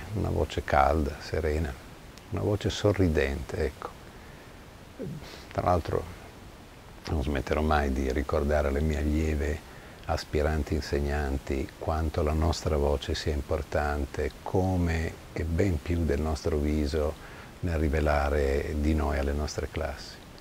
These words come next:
Insomma, quella di, di Wanda era calda, serena, proprio è come se uno la sentisse sorridere.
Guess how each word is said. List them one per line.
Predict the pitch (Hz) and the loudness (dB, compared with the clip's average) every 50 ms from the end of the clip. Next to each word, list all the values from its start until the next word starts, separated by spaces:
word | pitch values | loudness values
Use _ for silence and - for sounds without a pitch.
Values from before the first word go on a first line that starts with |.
| - - - - - - - - - - - - - - - - - - | -18 -18 -18 -18 -18 -18 -18 -18 -18 -18 -18 -18 -18 -18 -18 -18 -18 -14
Insomma, | - - 123 110 107 - - | -12 -8 -6 -4 -4 -6 -2
quella | - - 120 110 101 | 2 4 6 6 8
di, | 92 92 95 87 85 80 - 85 | 8 8 8 8 8 6 4 4
di | 85 92 | 4 4
Wanda | 82 95 98 92 82 80 76 78 73 71 71 | 6 6 6 6 6 4 6 6 6 6 6
era | 71 76 82 80 78 78 85 82 82 87 - - | 6 4 6 6 4 4 2 0 -2 -4 -8 -6
calda, | - - 92 85 76 71 73 73 76 | 0 2 4 4 4 2 0 -2 -2
serena, | - - 82 80 85 90 90 80 78 80 80 - | -2 0 0 4 4 6 6 6 4 2 0 0
proprio | - 101 92 - - 92 87 85 80 87 95 98 - 147 135 120 110 110 - - - - - - - | 0 -2 0 0 2 2 2 2 2 0 -4 -8 -10 -10 -8 -8 -8 -10 -10 -14 -16 -16 -16 -10 -8
è | 131 95 - | -6 -6 -2
come | - 131 117 110 101 98 95 87 - | 0 0 2 2 2 2 0 0 -2
se | - - - 107 98 | -6 -4 2 4 6
uno | 98 101 107 98 90 | 6 6 6 6 4
la | 85 85 | 4 2
sentisse | - - - 98 90 82 - - 120 101 - - - 87 | 0 0 2 2 2 2 2 2 0 0 0 -2 -4 -4
sorridere. | - - 90 80 76 76 73 76 76 76 - - - - - | -2 -2 -2 -2 -2 0 -2 -2 -2 -4 -6 -8 -10 -12 -16